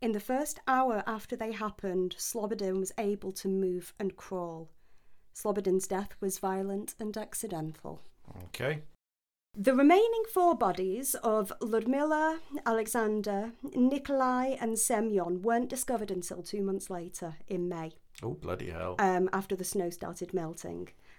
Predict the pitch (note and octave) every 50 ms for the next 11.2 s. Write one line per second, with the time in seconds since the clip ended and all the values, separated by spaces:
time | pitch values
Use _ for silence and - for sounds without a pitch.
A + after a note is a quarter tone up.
0 | - - - G#3 G3 F#3+ F#3 F#3 F#3 F#3+ F#3 F#3 F#3 F#3+ F#3+ - - G#3 F#3 F3+
1 | F3+ F3 F3 - - - - - - - - - F#3 F3+ F3+ - F#3 F3 E3+ E3
2 | G#3 G#3+ A3 A3+ A3+ A3+ A#3 A#3 A#3 A3+ A#3 A#3 - - F3+ E3 - E3+ E3 D#3+
3 | - E3 D#3+ F3 D#3+ D3+ - - - - - - - - - - - - F#2 E2
4 | D2+ C#2+ - - - - - - - - - - - - - - G3+ G3 F#3 F3+
5 | F#3 - - G3 G3 F#3+ F3 F#3 - A3 G#3+ A3+ A3+ A#3 G#3+ G3 - G#3+ G#3+ B3+
6 | C4+ C4 B3 F3+ - - E3+ E3 D#3+ - - - E3+ D#3 D#3 D#3 D3+ - E3 D3+
7 | D3+ - - - - - - - - - - - - - - G#3+ A3 A#3+ B3+ A#3+
8 | - A#3 A3 G#3+ G3+ - A#3 A3 G3+ - A3 G#3 G3 G#3 G3+ G3+ G3+ G#3 G3+ G3
9 | - - _ - - - - - - - - - - G3 G3 F#3 F3+ F3+ F#3 F#3
10 | F#3 F3 D#3+ D#3 E3 D3+ - - - - - - A#2+ G2+ F#2 E2+ E2+ E2+ E2+ E2
11 | E2+ E2 D#2+ D#2+